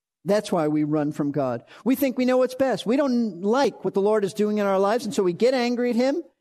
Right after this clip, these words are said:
and we run, and we're gonna do our own thing because God is not letting us do what we think we ought to do. Someone going through a very difficult marriage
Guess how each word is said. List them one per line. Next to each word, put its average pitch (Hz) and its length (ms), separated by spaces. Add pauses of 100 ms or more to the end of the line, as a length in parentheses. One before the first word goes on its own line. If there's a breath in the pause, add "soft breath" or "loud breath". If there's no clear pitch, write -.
(680)
and 208 200
we 214 120
run, 233 460
and 214 200
we're 220 100
gonna 254 160
do 214 260
our 285 180
own 277 160
thing 220 360
because 180 260
God 240 300
is 240 120
not 202 220
letting 220 420
us 156 280
do 190 360
what 185 220
we 233 240
think 190 520 (120)
we 190 160
ought 175 120
to 170 60
do. 156 340 (1700)
Someone 214 280
going 208 300
through 220 180
a 196 40
very 185 200
difficult 196 520
marriage 240 720